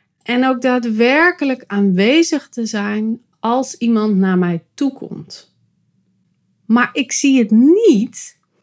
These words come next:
als dat ik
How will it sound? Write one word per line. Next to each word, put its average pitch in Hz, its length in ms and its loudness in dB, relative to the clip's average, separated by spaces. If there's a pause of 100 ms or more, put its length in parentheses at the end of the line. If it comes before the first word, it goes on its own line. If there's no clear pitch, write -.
(420)
als 247 680 -2 (220)
dat 220 400 -2
ik - 420 -8